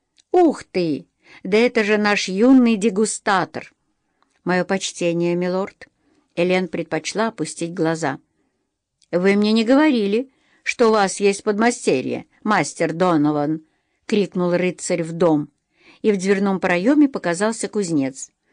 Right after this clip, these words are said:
«Это, как мне кажется, храбрый мальчонка, так что нам повезло. В таком путешествии трусишка не помощник».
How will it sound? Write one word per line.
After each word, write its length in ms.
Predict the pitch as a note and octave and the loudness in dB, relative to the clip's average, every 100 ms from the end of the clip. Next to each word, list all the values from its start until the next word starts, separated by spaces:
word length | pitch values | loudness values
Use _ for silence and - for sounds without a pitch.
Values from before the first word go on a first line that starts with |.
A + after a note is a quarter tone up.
| _ _ _ - | _ _ _ -2
«Это, 400 | F3+ F#3 F#3 A#3 | 2 2 2 0
как 240 | C4 C4 | 2 2
мне 160 | B3+ B3+ | 2 2
кажется, 640 | A3+ A3 A3+ A3+ - A3+ - _ | 2 0 -2 -4 0 0 -2 _
храбрый 580 | - F#3 F3+ F#3+ F#3 G3 | -6 -2 0 0 2 2
мальчонка, 840 | G3+ G3+ - B3+ F#3+ C4+ - - - _ - - - | 2 -2 0 0 2 0 -4 -12 -16 _ -20 -14 -2
так 200 | C4 B3 | 0 0
что 220 | - G#3 | -2 0
нам 240 | G#3 G3 | 2 0
повезло. 640 | F3+ F#3 F3 E3 D#3 C3+ - _ _ _ _ | 0 -2 -2 0 0 0 -6 _ _ _ _
В 100 | - | -4
таком 320 | F#3 F#3+ E3+ | -2 0 -2
путешествии 800 | D#3+ D#3+ D#3 A#3 B3+ - G#3 G3 | -2 -4 -2 0 0 -2 -2 -2
трусишка 760 | F3 D#3+ - A#3 - G3+ F#3+ - _ _ | -4 -4 0 0 0 -2 -2 -6 _ _
не 120 | B3 C4 | 0 0
помощник». 720 | G#3+ F3+ D3 - - - | 2 0 0 -2 -6 -12